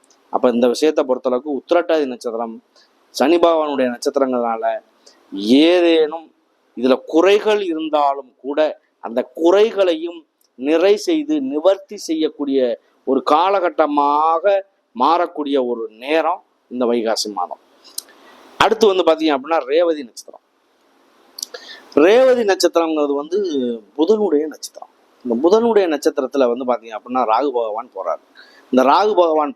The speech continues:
போகும்போது வந்து பாத்தீங்க அப்படின்னா இந்த ரா-, ராகு என்பது பிரம்மாண்டம். இந்த புதன் வந்து பாத்தீங்க அப்படின்னா உங்களுக்கு தனஸ்தானம், வாக்குஸ்தானம், குடும்பஸ்தானத்துல இருக்காரு. அப்ப இந்த குடும்பஸ்தானத்துல புதன் இருக்கும்போது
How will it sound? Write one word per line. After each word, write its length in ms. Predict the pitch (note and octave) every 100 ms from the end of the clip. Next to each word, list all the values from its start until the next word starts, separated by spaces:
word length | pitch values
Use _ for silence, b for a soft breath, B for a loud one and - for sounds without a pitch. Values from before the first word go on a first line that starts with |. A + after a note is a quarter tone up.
| D3+
போகும்போது 400 | E3 D#3 D3 D3
வந்து 140 | C#3 B2+
பாத்தீங்க 260 | B2+ B2 A#2
அப்படின்னா 300 | G#2+ B2+ B2 G#2 - _ - B B -
இந்த 120 | D3 C#3+
ரா-, 280 | D#3+ F#3+ F#3 - - B2
ராகு 380 | D#3 G3 A3 G#3+ G#3+
என்பது 260 | E3+ E3 E3+ D#3+
பிரம்மாண்டம். 500 | C#3 C3+ B2+ A#2 - _ _ _ C3+
இந்த 100 | C#3+ D#3
புதன் 280 | F#3+ A#3 G#3+
வந்து 140 | F#3 F3
பாத்தீங்க 260 | D#3+ D#3+ D3
அப்படின்னா 260 | B2+ D#3 E3+ D3+
உங்களுக்கு 280 | C#3 C3 A#2+ C3+
தனஸ்தானம், 600 | E3 F#3 - C#3+ D3+ D3 B2+
வாக்குஸ்தானம், 680 | D#3 E3 F3 - C#3 D3+ -
குடும்பஸ்தானத்துல 840 | F3+ A3 A3+ A3 - C#3 A#2+ A2+ B2+
இருக்காரு. 260 | G#2 F2+ - _ b b b b
அப்ப 140 | E3 F3+
இந்த 100 | E3 A3
குடும்பஸ்தானத்துல 840 | A#3+ B3+ C4+ C4 A3 G3+ F#3 F#3 D3
புதன் 280 | D3 G#3 G3+
இருக்கும்போது 500 | D#3 D3 D3+ D3 D3+